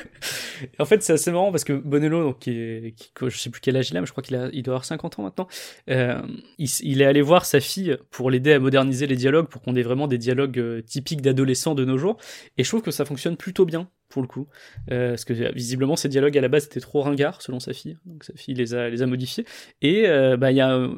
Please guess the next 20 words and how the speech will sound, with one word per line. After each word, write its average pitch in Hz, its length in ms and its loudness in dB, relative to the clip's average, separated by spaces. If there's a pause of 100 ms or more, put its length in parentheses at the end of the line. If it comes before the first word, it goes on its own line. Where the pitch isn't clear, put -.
(100)
alors 131 180 4
après, 127 200 2
je, 123 100 -4 (300)
nous, 139 180 -4
on, 117 380 -4 (120)
on - 40 -12
va 117 100 -8
le 123 60 -2
dire, 127 240 2
moi, 120 180 -2
je, 117 320 -4
je, - 180 -14
je, - 200 -12 (380)
je 127 40 -8
vais - 100 -4
avoir 117 180 2
trente - 260 -6
ans 127 40 -2
cette 123 200 -2
année. 156 200 0